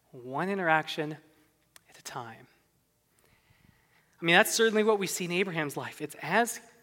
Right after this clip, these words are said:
he grieves with hope and pays through the nose because of his hope in what God is gonna do, that he continues to be a man that shapes his legacy. Some of his most important moments will come next week. It's a huge part of his legacy.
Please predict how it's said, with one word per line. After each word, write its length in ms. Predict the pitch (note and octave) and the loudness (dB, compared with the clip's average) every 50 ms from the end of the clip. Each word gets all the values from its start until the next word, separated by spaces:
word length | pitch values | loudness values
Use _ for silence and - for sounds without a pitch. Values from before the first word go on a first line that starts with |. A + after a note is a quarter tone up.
| _ _ _ _ _ _ _ _ _ _ _ - - _ _ _ | _ _ _ _ _ _ _ _ _ _ _ -20 -20 _ _ _
he 100 | - D3 | -20 -14
grieves 580 | - - C#3 D3+ F3+ G#3 A3 A#3+ A3+ - - | -12 -12 -8 -6 -4 -2 -2 -2 -4 -4 -6
with 120 | G3+ F3 - | -8 -8 -8
hope 440 | - - - - F#3+ F#3 E3+ - - | -10 -12 -8 -4 -2 -2 -2 -2 -6
and 140 | D3+ C#3+ - | -10 -12 -10
pays 500 | - - - - - A3 B3+ C4+ B3+ - | -14 -14 -12 -8 -6 -4 -2 -2 -4 -4
through 200 | - - C4 A#3 | -6 -8 -6 -4
the 120 | G#3+ G3+ | -2 -2
nose 380 | F3+ F3+ G3 A#3+ A#3 F3+ D3 C#3+ | 0 0 2 2 2 0 0 -4
because 440 | F#3 F3+ - - - A#3+ C4+ C4 | -8 -8 -8 -8 -6 -4 -4 -4
of 120 | - A#3+ - | -6 -8 -6
his 180 | - A3 G#3 | -6 -6 -6
hope 480 | - - - - A3+ B3 C#4 B3+ - - - - - - - | -8 -10 -10 -2 0 2 2 0 -2 -6 -12 -16 -18 -10 -6
in 160 | G#3+ G#3 G3 | -4 -2 0
what 220 | A3 G3+ F3+ E3 | 2 0 0 0
God 260 | - G3+ G3+ G#3+ A3+ A3 | -2 2 4 4 2 2
is 140 | G#3 E3+ | -4 -4
gonna 220 | - A3+ G3+ F#3+ F3 | -4 -2 -2 -2 -4
do, 380 | D#3+ G3+ B3 B3+ G#3+ D3 B2+ - - - - - - - | -4 -4 -4 -4 -4 -4 -6 -8 -14 -18 -18 -18 -8 -6
that 80 | - F3 | -6 -2
he 160 | - A3+ A3+ | 0 0 0
continues 680 | A#3 - - G#3+ F#3+ - - A3 A#3 B3 C4 A#3 - | 0 0 -2 -4 -2 -2 -2 -2 0 0 -2 -2 -4
to 120 | - - G3+ | -6 -8 -6
be 140 | G#3 G#3+ | 0 0
a 60 | G3+ F#3 | 0 0
man 360 | E3+ F3+ G3+ A3+ A3 F#3+ E3 - - - - | 2 0 2 2 2 2 2 -2 -10 -14 -6
that 160 | - F3 E3+ | -4 -4 -2
shapes 460 | - - - - G#3+ G#3+ A3+ G#3 - - - - | -2 -2 0 2 2 2 0 0 -6 -12 -16 -6
his 220 | - G3+ F3+ E3 | -6 -4 -4 2
legacy. 460 | E3+ G3 G3+ A3 A3 A#3 G#3+ - G3 D#3 | 4 6 6 6 6 4 0 0 -4 -6
Some 260 | - - - B3 B3+ | -2 0 2 2 2
of 100 | C4 A#3 | 0 0
his 160 | C4 A3+ F#3 | -2 -2 0
most 360 | G3+ A3 A#3+ B3+ A#3+ B3 - | 4 4 4 4 4 0 -2
important 420 | A#3+ G3+ - - B3+ A#3 G#3+ F#3+ F#3+ | -2 -4 0 2 2 2 4 2 4
moments 400 | G#3 A#3 B3+ C4 B3+ G3+ - F#3+ | 4 4 6 6 2 0 0 -2
will 100 | A3+ A3+ | -4 -4
come 400 | - - A#3+ A3 G#3 G#3 G3+ G#3 | 0 0 0 2 2 0 2 4
next 360 | A3 A#3 C4 B3 - - - | 6 6 6 4 2 -4 -2
week. 220 | A#3 G#3+ G3 - | -2 -2 -2 -2
It's 140 | G#3 G3+ - | -4 -4 -4
a 60 | C4 | -6
huge 500 | A3+ - - C4 C#4+ C#4+ D4 C#4+ - - | -6 -6 -4 0 0 2 2 0 -2 0
part 220 | - C4+ C4+ C4+ C4 | 2 4 6 6 4
of 80 | B3 | 2
his 140 | C4 A3+ G#3+ | -2 2 4
legacy. 500 | B3 B3 C4 C4+ C#4 A#3+ - - G#3 - | 4 6 6 4 2 0 2 0 -2 -2